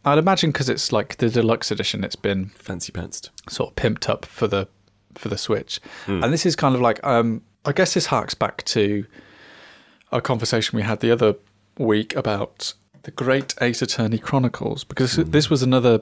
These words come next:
Speaker 1: series of games that I first played during the era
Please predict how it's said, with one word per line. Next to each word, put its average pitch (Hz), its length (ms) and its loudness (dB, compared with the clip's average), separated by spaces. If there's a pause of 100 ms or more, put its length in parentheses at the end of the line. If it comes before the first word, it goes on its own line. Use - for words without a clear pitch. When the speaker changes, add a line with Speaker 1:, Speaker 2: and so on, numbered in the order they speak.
Speaker 1:
series 110 380 2
of 113 100 -6
games 107 340 2
that - 80 -2
I 101 80 -4
first 107 340 0
played 101 480 0
during 110 380 6
the 104 240 2
era 104 420 6